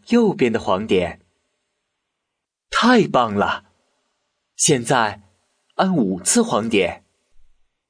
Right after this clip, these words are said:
再按五次红的。然后按五次蓝的。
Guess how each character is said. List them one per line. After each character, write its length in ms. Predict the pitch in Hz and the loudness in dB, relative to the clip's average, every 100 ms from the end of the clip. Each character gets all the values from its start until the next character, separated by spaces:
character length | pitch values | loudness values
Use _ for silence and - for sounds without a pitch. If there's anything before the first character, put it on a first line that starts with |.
| _ _ _ _ _ | _ _ _ _ _
再 220 | - 175 | -2 2
按 220 | 135 139 117 | 2 0 0
五 140 | 98 | -2
次 160 | 98 147 | -2 -4
红 400 | - 92 90 147 | -2 -4 -4 -2
的。 260 | 190 - - _ _ _ _ _ _ _ _ _ _ _ _ _ _ | -2 -2 -12 _ _ _ _ _ _ _ _ _ _ _ _ _ _
然 220 | 131 131 | -2 -2
后 460 | 175 208 185 156 - - _ - | -2 0 2 0 -6 -20 _ -2
按 180 | 226 208 | 0 0
五 180 | 95 | -2
次 200 | 90 - | -4 0
蓝 380 | 123 92 80 117 | 2 0 -2 -6
的。 260 | 156 - | -4 -4